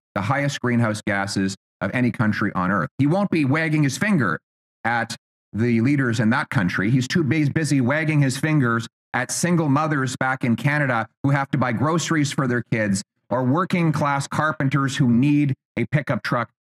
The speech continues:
to do their jobs. And when they do their jobs, work doesn't pay. They earn an extra dollar, and with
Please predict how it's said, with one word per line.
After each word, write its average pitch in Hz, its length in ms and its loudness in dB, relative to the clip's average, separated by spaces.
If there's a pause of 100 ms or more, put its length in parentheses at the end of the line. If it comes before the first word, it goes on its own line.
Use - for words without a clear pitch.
(100)
to 123 80 0
do 113 160 2
their 107 160 2
jobs. 98 500 -2 (880)
And 110 100 0
when 139 100 2
they 139 120 2
do 185 100 0
their 190 140 0
jobs, 95 340 -2
work 151 240 -2
doesn't 135 340 -2
pay. 156 300 -2 (540)
They 92 100 -2
earn 113 160 2
an 123 40 0
extra 123 280 -2
dollar, 139 360 0
and 120 60 0
with - 120 -4